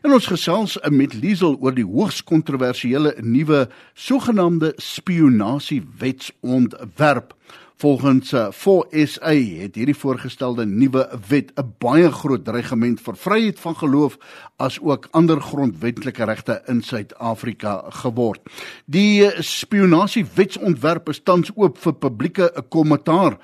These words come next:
So, ons het vir haar genader en hoor graag by Liesel waarom hierdie wet so kontroversieel is. Wat maak dit, eh, kontroversieel? Wat's die moontlike nadelige implikasies vir vryheid van geloof in Suid-Afrika en wat ek en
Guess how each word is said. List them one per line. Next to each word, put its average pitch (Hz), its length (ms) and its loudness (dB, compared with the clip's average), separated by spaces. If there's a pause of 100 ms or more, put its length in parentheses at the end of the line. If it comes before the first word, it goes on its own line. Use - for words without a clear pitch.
(300)
So, 165 420 2
ons 185 260 2
het 190 200 -4
vir 104 200 -4
haar 196 300 -2
genader 226 520 0
en 139 100 2
hoor 120 280 -2
graag 131 340 -6
by 131 120 -2
Liesel 120 480 -2
waarom 113 360 -6
hierdie 156 380 -2
wet 135 280 -2
so 269 200 4
kontroversieel 151 1300 0
is. 131 140 0 (360)
Wat 147 220 -2
maak 147 460 0
dit, 117 240 -6
eh, 113 120 -8
kontroversieel? 151 840 0 (240)
Wat's 214 200 -2
die 226 100 2
moontlike 185 460 0
nadelige 135 680 -4
implikasies 135 680 -6
vir 107 160 -12
vryheid 208 400 -4
van 233 120 -6
geloof 156 460 2
in 208 140 4
Suid-Afrika 139 840 -2 (360)
en 131 420 0
wat 123 220 -6
ek 156 220 -4
en 147 140 4